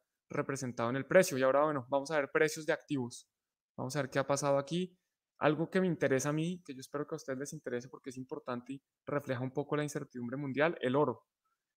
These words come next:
El oro hoy está subiendo cero punto cincuenta y nueve por ciento el día de hoy, o sea que está,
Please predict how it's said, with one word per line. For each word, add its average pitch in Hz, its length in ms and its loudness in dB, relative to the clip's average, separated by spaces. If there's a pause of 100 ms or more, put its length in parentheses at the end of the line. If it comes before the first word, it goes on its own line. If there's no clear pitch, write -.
(140)
El 131 160 2
oro 170 260 8
hoy 170 220 6
está 170 220 -2
subiendo 165 680 -4 (140)
cero 170 420 2
punto 170 280 -2
cincuenta 143 520 -4
y 120 40 -2
nueve 143 280 0
por 147 200 -6
ciento 143 320 -6
el 151 100 -6
día 147 140 2
de 151 80 2
hoy, 190 180 4
o - 520 -18
sea 139 140 -2
que - 80 -10
está, 147 480 0